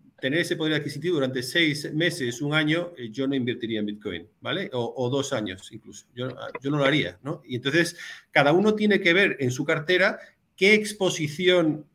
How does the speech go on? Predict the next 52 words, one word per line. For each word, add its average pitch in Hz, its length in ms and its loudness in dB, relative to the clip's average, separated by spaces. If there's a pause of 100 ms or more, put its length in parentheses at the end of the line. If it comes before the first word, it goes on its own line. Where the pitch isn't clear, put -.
(120)
quiere 175 300 4
tener 147 260 2
Bitcoin. 131 280 -2
Por 156 80 -2
eso 156 100 -4
a 220 60 -2
mí 240 100 -2
me 220 80 0
gusta 202 220 2
decir, 170 560 0
no 185 180 0
existen 220 480 -2
los 170 160 0
activos 156 460 -2
demasiado 143 440 0
volátiles, 117 640 -2
lo 139 100 -4
que 135 80 -8
existen 180 400 -6
son 202 220 -2
exposiciones - 640 -4
incorrectas 180 720 0
a 143 80 2
un 143 120 0
activo 170 320 -2
y - 40 -4
volátil, 127 480 0
¿no? 143 220 -8 (240)
Entonces 151 320 -2
tú 156 140 -4
tienes 202 340 2
que, 165 220 0
en 135 120 2
función 135 400 0
de 143 120 0
tus 123 240 -6
ingresos, 143 500 0
tus 123 140 -8
necesidades 127 440 -2
de 165 60 2
liquidez, 185 460 2 (280)
decidir 147 580 2 (120)
qué 160 140 4
porcentaje 175 640 0
tiene 180 340 2
sentido 127 420 0
para 120 220 -2
ti. 131 140 -4
No 120 100 -6
es 123 60 -6
lo 139 100 -2
mismo 165 400 2